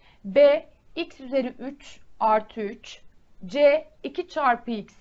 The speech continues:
artı bir, D, parantez içerisinde x artı dört üzeri üç, E,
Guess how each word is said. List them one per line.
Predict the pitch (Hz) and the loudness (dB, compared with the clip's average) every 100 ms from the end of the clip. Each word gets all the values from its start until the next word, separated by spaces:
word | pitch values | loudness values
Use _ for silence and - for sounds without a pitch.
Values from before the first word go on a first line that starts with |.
| - | -6
artı | 214 208 208 247 | -2 -2 -2 -8
bir, | 214 233 - - - - | -8 -8 -12 -20 -20 -18
D, | 220 202 285 302 311 _ - | -4 2 4 2 -4 _ -10
parantez | 269 269 285 285 330 - | -2 0 0 -2 -10 -10
içerisinde | 294 247 - 226 202 | -8 -8 -8 -10 -8
x | - 311 - | -8 -10 -4
artı | 285 240 226 214 | 2 2 0 -2
dört | 208 180 - 247 | -2 -2 -6 -6
üzeri | 220 247 208 208 - | 0 0 0 -4 -8
üç, | 214 294 - - - - - - - | -10 -10 -12 -20 -20 -20 -20 -20 0
E, | 262 285 320 | 6 8 6